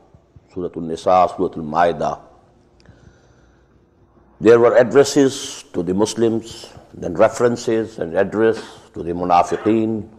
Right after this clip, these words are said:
and then the Bani Israel, the Jews, the people of the book.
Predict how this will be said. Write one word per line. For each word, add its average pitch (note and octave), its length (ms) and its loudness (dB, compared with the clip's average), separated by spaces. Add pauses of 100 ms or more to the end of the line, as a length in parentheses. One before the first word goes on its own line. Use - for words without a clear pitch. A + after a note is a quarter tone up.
(160)
and G2+ 280 0
then G#2+ 240 4 (720)
the F#2 100 -2
Bani F#2+ 240 2
Israel, G2 520 2
the F2 180 -6
Jews, G2 560 0
the F2+ 120 -10
people F#2 320 0
of D#2 120 -2
the F2+ 80 -2
book. - 400 0